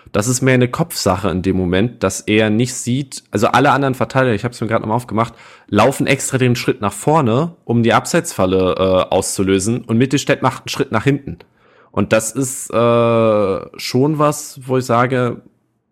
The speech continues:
erst dadurch kommt's zu dieser gefährlichen Situation. Und, ähm, das ist, wenn's da ein Gegentor gibt, dann hätten wir ja auch über Mittelstädt noch deutlich kritischer reden müssen, als wir's, äh,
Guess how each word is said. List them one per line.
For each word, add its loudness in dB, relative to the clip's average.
erst 0
dadurch 2
kommt's -2
zu -8
dieser 0
gefährlichen 0
Situation. -2
Und, 2
ähm, 0
das 0
ist, -2
wenn's 0
da 4
ein 2
Gegentor 2
gibt, 0
dann 2
hätten 0
wir 4
ja 4
auch 2
über 2
Mittelstädt -2
noch 0
deutlich -2
kritischer 0
reden 0
müssen, -2
als -4
wir's, -4
äh, 0